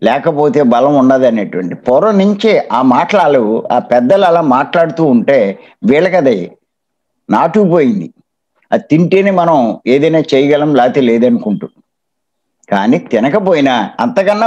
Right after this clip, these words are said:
గొప్పగా జీవించవచ్చు. అది తినడం వల్ల మన బుద్ధి మందగిస్తుంది, మన తెలివితేటలు నశిస్తాయి, మన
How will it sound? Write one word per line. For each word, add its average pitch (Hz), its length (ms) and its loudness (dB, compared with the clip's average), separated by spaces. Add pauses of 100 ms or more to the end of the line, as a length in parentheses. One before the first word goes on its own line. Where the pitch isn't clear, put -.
గొప్పగా 160 380 0
జీవించవచ్చు. 104 540 -4 (2000)
అది 110 100 0 (100)
తినడం 202 380 2
వల్ల 135 180 2 (340)
మన 139 100 2 (120)
బుద్ధి 143 300 0
మందగిస్తుంది, 147 680 -2 (1300)
మన 131 120 0 (120)
తెలివితేటలు 165 640 2
నశిస్తాయి, 120 520 -4 (1500)
మన 131 100 0